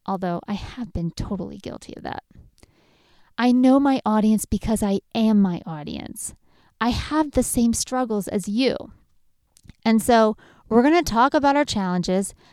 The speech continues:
but then we're also gonna talk about how to create change. Just like when you ask your friend for advice.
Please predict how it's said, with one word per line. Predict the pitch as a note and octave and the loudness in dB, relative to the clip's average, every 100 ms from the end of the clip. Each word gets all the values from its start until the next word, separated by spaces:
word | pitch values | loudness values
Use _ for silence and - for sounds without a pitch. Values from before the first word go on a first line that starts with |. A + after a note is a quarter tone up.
| - | 0
but | B3 | 4
then | B3+ | 4
we're | B3+ C4 | 4 2
also | - A#3 A#3 | 2 2 0
gonna | B3+ B3+ | 0 0
talk | A3+ - G3 G#3+ | -2 -4 -4 -2
about | F#3+ F#3 F#3 | -2 -4 -6
how | F#3 | -4
to | F#3 | -4
create | - G3 F3+ - | -4 -6 -6 -6
change. | - G#3 - - - - - _ _ _ _ - | -8 -8 -10 -12 -14 -14 -20 _ _ _ _ -8
Just | D4 - | -4 2
like | D#4+ - | 2 2
when | C#4 C4+ | 2 6
you | C4 C4 B3+ - | 6 8 6 2
ask | A3 - | -4 -4
your | A3 | -6
friend | G#3+ G#3+ G3 | -4 -4 -6
for | - F#3+ | -4 -6
advice. | F3 A3 - - - | -6 -10 -14 -14 -16